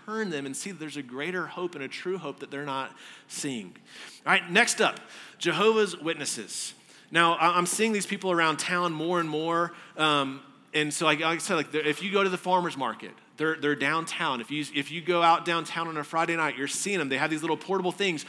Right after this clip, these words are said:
You can stop at the rest area over the hill on your way to Asheville, and they're posted up at the rest area. Just, what does the Bible really teach? And they have this literature that they wanna pass out. They're actually supposed to work fifteen hours a month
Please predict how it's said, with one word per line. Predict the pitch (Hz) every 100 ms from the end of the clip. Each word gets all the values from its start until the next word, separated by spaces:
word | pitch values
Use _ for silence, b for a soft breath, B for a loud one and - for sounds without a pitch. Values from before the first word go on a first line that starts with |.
| B B
You | 196
can | 240
stop | - 226 214
at | 214
the | 190
rest | 160 185 208 -
area | 185 165 139 131
over | 165 185 180
the | 175
hill | - 180 196
on | 170
your | 156
way | 156
to | 151 143
Asheville, | 180 - - 151
and | 123
they're | 143
posted | 143 185 175 185
up | 180
at | 180
the | 156
rest | 160 175 -
area. | 143 135 113 98
Just, | 147 - B B B 143
what | 226 233
does | 214
the | 190 180
Bible | 180 196 196 175 151
really | 170 185 185
teach? | - 190
And | 143
they | 156
have | 170 160
this | 151 151
literature | 180 185 196
that | 175
they | 151
wanna | 151 139
pass | - 165 151 -
out. | 170 170 175 - B B B -
They're | 170
actually | 185 214
supposed | 185 196 185
to | 165
work | 170 165 -
fifteen | 180 - 196 190
hours | 139 156 160 160 147
a |
month | 135 127 143 170 -